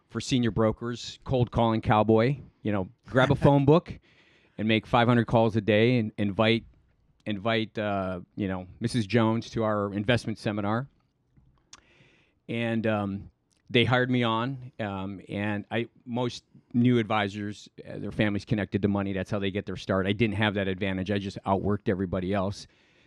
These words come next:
Speaker 1: They hired me. I got licensed in August of ninety-two, so I'm, I'm in my thirtieth year.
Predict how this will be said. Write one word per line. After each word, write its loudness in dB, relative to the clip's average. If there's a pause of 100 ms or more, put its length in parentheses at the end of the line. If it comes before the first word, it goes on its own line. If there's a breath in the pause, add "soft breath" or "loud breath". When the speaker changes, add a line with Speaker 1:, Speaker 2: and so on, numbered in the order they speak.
Speaker 1:
They 2
hired 4
me. 2
I 2
got 0
licensed 0
in 0
August 0
of -2
ninety-two, 2
so -10
I'm, -10
I'm -4
in -2
my -4
thirtieth -4
year. -8